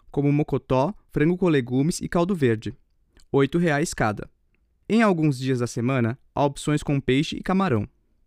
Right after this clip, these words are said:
Além das sopas, há pratos como estrogonofe, picadinho, panquecas e parmegiana. Aos sábados, feijoada. Os pratos variam entre quinze e dezenove reais. Como o espaço é limitado, a maior parte dos pedidos sai por delivery.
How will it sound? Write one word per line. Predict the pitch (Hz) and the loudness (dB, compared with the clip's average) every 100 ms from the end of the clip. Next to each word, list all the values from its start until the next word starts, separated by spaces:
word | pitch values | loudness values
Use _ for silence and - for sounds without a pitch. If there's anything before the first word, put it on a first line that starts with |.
| _ | _
Além | 185 240 | -2 0
das | 214 135 | 2 2
sopas, | - 165 131 117 - - - | 2 0 2 -6 -8 -20 -10
há | - | -6
pratos | 135 156 151 151 | -2 0 -2 -6
como | - 160 | -2 -2
estrogonofe, | 151 190 180 139 120 120 - | 0 -4 -2 0 0 -2 -6
picadinho, | 170 240 - 143 123 135 160 | -8 -6 -2 -2 0 0 0
panquecas | - 180 165 - 139 135 190 - - | -2 -2 -2 0 0 0 -4 -6 -8
e | |
parmegiana. | 170 175 185 185 165 117 104 - _ _ _ - | -4 0 0 0 0 0 -2 -8 _ _ _ -6
Aos | 123 123 | -2 0
sábados, | 165 151 120 107 - - | 2 2 2 -6 -10 -6
feijoada. | 123 120 165 113 104 - _ _ _ _ | -4 0 0 0 -4 -14 _ _ _ _
Os | - | -10
pratos | - 185 202 151 | -2 0 0 -4
variam | 151 151 170 180 | -2 0 0 -2
entre | 156 165 156 | -2 -2 -4
quinze | - 190 220 220 | -4 -2 0 -2
e | 196 | -4
dezenove | 185 196 175 180 | -2 0 0 0
reais. | 202 151 107 - - _ _ _ _ | 0 0 -2 -8 -20 _ _ _ _
Como | - 233 247 | 2 4 4
o | |
espaço | 120 - 127 135 | 2 0 -2 -2
é | |
limitado, | 120 110 147 131 113 - | -2 -2 0 0 0 -6
a | - | -4
maior | 160 170 202 | 0 0 0
parte | - 156 156 | 0 0 0
dos | 147 - | -4 -4
pedidos | 131 120 139 156 | -4 -2 -4 -2
sai | 147 | -4
por | 151 | -4
delivery. | 156 180 127 110 107 | -2 -2 -2 -4 -6